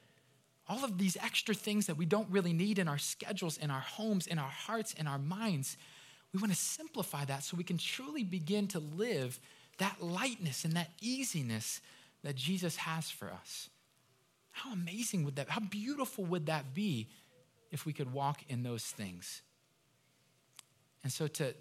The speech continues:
to sum up this section, I want to read what John Mark puts in his book that I think is a beautiful way of summing this up. He puts it this way,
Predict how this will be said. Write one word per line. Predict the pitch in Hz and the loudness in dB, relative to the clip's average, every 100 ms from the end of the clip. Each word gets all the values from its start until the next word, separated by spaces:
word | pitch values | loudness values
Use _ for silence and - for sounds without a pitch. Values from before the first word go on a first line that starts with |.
| - | -10
to | - | -4
sum | - - 190 170 | -2 0 4 4
up | 165 139 | 2 0
this | 147 - | 0 0
section, | - 135 - 127 | -2 -4 -2 -2
I | 123 | 0
want | 135 | 0
to | 127 | 0
read | 120 139 135 127 - - - | 0 2 2 -2 -16 -20 -12
what | 131 135 135 | 2 4 4
John | 127 127 131 | 4 2 4
Mark | 127 123 123 - | 2 2 0 -2
puts | 131 - - | -4 -4 -6
in | 107 | -4
his | 113 | -4
book | 107 113 120 - | -4 0 0 0
that | 110 | -2
I | 107 | -2
think | - 120 110 - - - - | -2 -2 -4 -12 -20 -20 -8
is | 123 113 | -2 -2
a | |
beautiful | 107 135 131 - 120 | 0 2 2 0 -2
way | 113 113 | 2 2
of | 104 | 0
summing | - - 113 107 | -2 -2 0 0
this | 101 - | 0 0
up. | 101 95 - _ _ _ _ - - - - - - - | -2 -4 -10 _ _ _ _ -20 -20 -20 -20 -20 -20 -14
He | - 170 | -2 2
puts | 170 156 | 2 2
it | 131 | 0
this | 143 - | 0 0
way, | 123 117 110 | 2 2 0